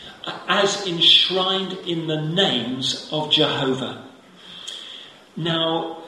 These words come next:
just for example, if you look at, uh, the very first verse, "The Lord is my shepherd." In the Hebrew, that is Jehovah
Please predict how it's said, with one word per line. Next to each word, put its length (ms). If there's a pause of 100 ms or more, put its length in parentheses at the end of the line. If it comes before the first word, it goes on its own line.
just 300
for 140
example, 680
if 120
you 120
look 200
at, 300
uh, 200
the 40
very 220
first 440
verse, 380
"The 100
Lord 600
is 180
my 220
shepherd." 560
In 180
the 80
Hebrew, 600
that 260
is 120
Jehovah 960